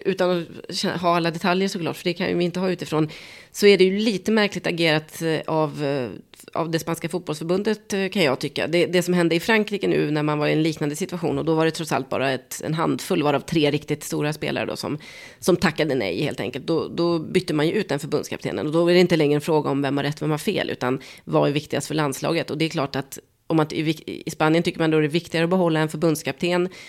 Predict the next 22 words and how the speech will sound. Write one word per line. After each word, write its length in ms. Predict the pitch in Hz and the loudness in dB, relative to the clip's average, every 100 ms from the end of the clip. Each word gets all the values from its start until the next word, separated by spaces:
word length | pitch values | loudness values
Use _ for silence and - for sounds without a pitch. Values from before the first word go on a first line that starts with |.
| - - | -20 -18
som 440 | - - 175 165 151 - - - | -4 6 8 8 6 0 -12 0
femton, 720 | 208 143 151 - - 202 196 | 2 4 2 -4 -2 0 0
upp 320 | 110 - - - | -2 -4 -6 -4
till 100 | 165 | -2
femton 360 | 185 151 151 | -2 -2 -4
spelare 320 | 147 170 151 | -2 -2 0
har 60 | 185 | -2
sagt: 200 | 180 151 | -2 -4
"Jag 60 | 151 | -2
vägrar 280 | 147 135 | 0 -2
att 60 | 143 | -4
spela 300 | - 165 151 | -2 0 0
under 140 | 165 | 0
honom." 220 | 160 123 151 - | 0 -2 -4 -8
Och 180 | - - | -8 0
det 60 | 165 | 4
är 40 | |
en 60 | 180 | 4
väldigt, 180 | 180 - | 2 -2
ett 120 | - | -4
konstigt 360 | - 175 - | 0 0 0
resonemang 440 | 156 156 160 156 | -2 0 0 2